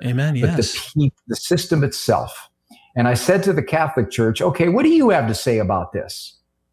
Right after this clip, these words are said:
Speaker 2: I wasn't hostile to the Catholic Church.
Speaker 1: Mm-hmm.
Speaker 2: I wasn't rejecting her.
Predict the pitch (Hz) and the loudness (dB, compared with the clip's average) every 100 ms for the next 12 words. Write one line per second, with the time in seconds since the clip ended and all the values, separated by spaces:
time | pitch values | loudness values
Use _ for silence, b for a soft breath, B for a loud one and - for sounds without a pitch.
0 | _ - 247 311 220 143 156 247 254 - | _ 0 2 2 2 0 0 0 -2 -4
1 | 101 95 98 - 98 98 82 - 85 127 | -6 -6 -8 -4 -6 -6 -12 -10 -8 -4
2 | 131 123 123 123 - _ 120 139 131 - | -2 0 0 -2 -6 _ -2 0 0 -2
3 | 123 123 - 98 143 143 - 147 127 101 | -8 -10 -6 -2 0 0 -2 0 0 0
4 | 95 131 | 0 -2